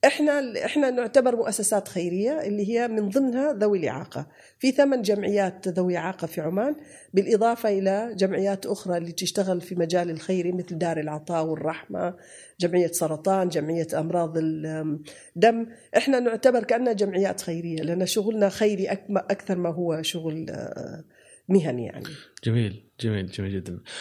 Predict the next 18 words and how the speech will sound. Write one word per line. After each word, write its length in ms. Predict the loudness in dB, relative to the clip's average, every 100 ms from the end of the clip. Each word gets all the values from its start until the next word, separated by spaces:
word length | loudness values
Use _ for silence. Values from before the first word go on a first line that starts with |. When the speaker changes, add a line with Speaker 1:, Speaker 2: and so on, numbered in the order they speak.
| -6 4
Speaker 2:
طيب، 200 | 4 4 -4 -4 2
آم، 800 | 4 4 2 0 0 0 -4 -10 _ _ 4
إيش، 400 | 4 4 -4 -6
آه، 480 | -2 2 2 2 2 2
اللي 240 | 4 4
يعني 420 | 2 2 2 2
ليش 300 | 0 0 -2
تكريم 440 | -4 -4 2 2 2
جلال 260 | 2 0
سلطان، 500 | -2 -4 -2 0 -2 -6 -8
آه، 240 | -6 -4 -2
الراحل، 500 | -2 -2 -4 -8 -12 -20 -20 _ -8
آم، 520 | -4 -2 -2 -4 -6 -10 -18 _ _ _
وعضوية، 1000 | -2 0 0 -2 0 2 2 2 2 -2 -2
آه، 500 | -2 0 -2 -4 -4 0
عضوية 280 | 2 2 0
مجلس 360 | -4 -4 -6 -6
الدولة؟ 320 | -6 -8